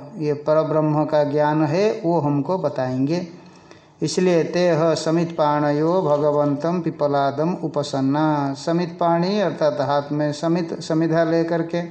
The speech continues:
ये श्रद्धा का सूचक है, ऐसा कहीं कहा जाता है। तो श्रद्धापूर्वक गए पिपलाद महर्षि के पास।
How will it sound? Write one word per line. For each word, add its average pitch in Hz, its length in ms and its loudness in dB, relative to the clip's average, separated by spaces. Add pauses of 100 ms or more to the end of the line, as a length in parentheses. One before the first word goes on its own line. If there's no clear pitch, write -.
(600)
ये - 100 2
श्रद्धा 160 440 0
का 170 180 0
सूचक 175 500 0
है, 180 280 0
ऐसा 151 220 0
कहीं 147 280 -2
कहा 160 220 0
जाता 156 300 -2
है। 160 220 -6 (520)
तो 156 100 -2
श्रद्धापूर्वक 156 960 2 (1000)
गए 156 440 2
पिपलाद 156 800 0
महर्षि 147 460 0
के 151 80 -2
पास। 147 440 -4